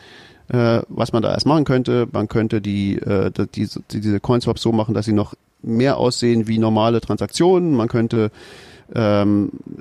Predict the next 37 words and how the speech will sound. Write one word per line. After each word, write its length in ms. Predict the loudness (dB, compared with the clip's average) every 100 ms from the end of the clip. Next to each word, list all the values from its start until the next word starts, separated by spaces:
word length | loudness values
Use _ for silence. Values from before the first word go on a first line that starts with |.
| -6 -4 -6 -6
einen 160 | 0 2
Markt 400 | 2 2 -2 -4
dafür 240 | -2 0
anbieten, 380 | 0 0 0 0
so 160 | 0
wie 160 | 0 0
bei 160 | 2 2
Join 240 | 2 2
Market, 400 | 2 0 0 -2
also 160 | -2 0
dass 160 | -2
du 80 | 0
einen 380 | 0 0 0 -2
Li-, 80 | -2
Liquiditätsmarkt 920 | -4 -4 0 0 0 0 0 0 -2
machst, 480 | -6 -2 -2 -2 -4
dass 140 | -6 -2
du 60 |
irgendwie 200 | -4 -2
sozusagen 440 | -6 -6 -2 0 0
sagst, 300 | -2 -4 -2
äh, 220 | 0 0 -4 -12 0
ja, 140 | 2
ja, 260 | 4 4 2
wenn 120 | 2
du 100 | 2
Coinswappen 540 | 2 -2 0 0 0
willst, 240 | 0 0 -2
da 60 |
kannst 220 | -2 -2 -2
du 40 |
das 120 | -2
jederzeit 380 | 0 0 0 -2
machen, 300 | 0 0 0
weil 140 | 0
hier 100 | 0
gibt's 260 | -2 -4 -8